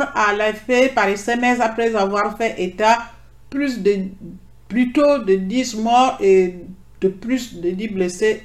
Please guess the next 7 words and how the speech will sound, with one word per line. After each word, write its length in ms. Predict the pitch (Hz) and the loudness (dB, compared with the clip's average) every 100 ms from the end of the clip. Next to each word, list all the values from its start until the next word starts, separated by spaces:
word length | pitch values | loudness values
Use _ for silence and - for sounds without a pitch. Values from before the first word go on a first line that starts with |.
| - | -14
dans 440 | - 214 226 220 - - - - - - - | -6 -4 -4 -6 -14 -20 -20 -20 -20 -20 -12
les 220 | 160 175 | -4 -2
deux 240 | 196 214 | -2 -2
explosions 680 | 190 - 170 175 180 202 202 | -4 -6 -6 -4 -4 -4 -6
vers 200 | 196 196 | -6 -6
sept 320 | - 196 190 | -6 -8 -6
heures, 300 | 196 202 220 | -4 -4 -6